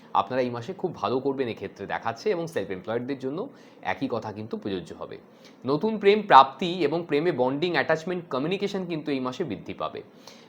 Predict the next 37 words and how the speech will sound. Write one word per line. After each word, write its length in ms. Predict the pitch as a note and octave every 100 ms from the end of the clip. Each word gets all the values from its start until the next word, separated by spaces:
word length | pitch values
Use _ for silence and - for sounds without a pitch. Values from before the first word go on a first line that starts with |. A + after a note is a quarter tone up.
| -
বিবাহযোগ্য 640 | B2+ D3+ F#3+ E3+ E3 E3
এবং 260 | F#3+ G3 F3+
যোগ্যদের 480 | C3+ B2+ D3+ F3+
জন্য 240 | F3 F#3+ G3
নতুন 360 | E3+ C3+ F#3
বিবাহের 420 | D3+ A#2+ C3 D3+ C3
যোগাযোগ 400 | A2+ C3+ D3+ C#3
অবশ্যই 460 | A2+ B2+ D#3+ - F3
আসতে 240 | D3+ -
পারে, 180 | D#3+ D#3
তাদের 260 | C#3 B2+ B2+
কিন্তু 200 | C3+ C#3+
চেষ্টা 280 | G#2 -
করা 200 | G#2 F2+
উচিত। 280 | D#2+ E2 D2 - - - - - -
বিবাহিত 380 | B2+ D#3+ F3+
জীবনে 320 | G#3+ G3+ A3 A3+
কমিউনিকেশন 640 | F#3 D#3+ F#3+ G3 G3+ G3+
আপনাদের 340 | F#3 G3 F#3+
বৃদ্ধি 300 | F3+ B2+ A#2+
পাবে, 300 | E3+ F3 E3+
আন্ডারস্ট্যান্ডিংটা 640 | G#3+ B2 C#3+ D3 D#3+ E3+ D#3+
আরও 120 | D3
ভালো 300 | D#3+ G2+ A2+
হবে, 220 | C3+ E3
বন্ডিংটা 500 | F#3+ A#2 A#2 C#3 C#3+
ভালো 240 | C3 G#2 A#2
তৈরি 240 | G#2+ F#2
হবে 220 | E2+ E2+
এই 80 | E2+
মাসে। 300 | F2 D#2+ - - - - - -
কিন্তু 240 | F3 G#3+ -
একে 300 | B2+ - G3+
অপরকে 520 | E3 D#3 F#3+ - C#3+
ক্রিটিসাইজ 640 | E3 D#3+ G#3 G3 F#3+ G3
করবেন 340 | - A#2+ A2 B2+
না, 260 | C#3+ -